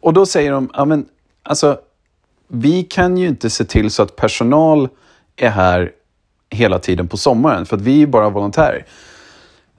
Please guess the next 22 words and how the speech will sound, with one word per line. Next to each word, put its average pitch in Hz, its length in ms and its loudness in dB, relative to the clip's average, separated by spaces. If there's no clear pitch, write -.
Ett 117 160 -2
skitbra 170 520 0
sätt 160 320 -2
att 123 120 0
se 120 120 -6
till 107 220 0
att 101 80 -4
det 104 80 -6
finns 98 260 -6
fler 92 340 -2
folk - 480 -2
är 101 80 -2
att 92 80 -8
rekrytera 92 500 -2
fler 92 180 -6
människor. - 480 -6
<laughs> - 1000 -8
Det 143 200 2
måste 165 500 0
vara 101 420 2
grunden 131 920 0
i 92 440 -4